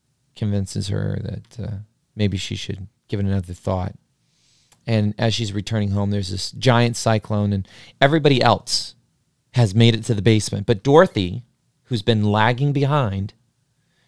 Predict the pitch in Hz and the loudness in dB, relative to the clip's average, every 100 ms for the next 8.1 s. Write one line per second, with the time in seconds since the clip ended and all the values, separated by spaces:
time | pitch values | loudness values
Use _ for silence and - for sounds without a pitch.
0 | - 120 113 120 110 95 - 113 117 113 | -2 0 2 2 2 0 -4 -4 0 0
1 | 113 - 107 120 - 135 139 139 143 143 | 0 0 2 2 2 4 4 4 4 6
2 | 113 92 - - _ _ _ - - - | 4 2 -4 -16 _ _ _ -20 -20 -20
3 | _ 117 117 107 117 131 113 - 120 127 | _ -4 -2 0 2 2 -2 -4 -4 2
4 | 156 123 - - _ _ _ _ - 127 | 6 6 2 -14 _ _ _ _ 0 6
5 | 139 - 143 135 107 98 95 101 _ _ | 6 6 4 4 4 6 4 0 _ _
6 | _ _ _ _ _ - 110 110 95 113 | _ _ _ _ _ -2 0 0 2 6
7 | 123 143 151 151 147 147 127 98 - - | 6 6 4 4 4 4 2 -2 -2 -10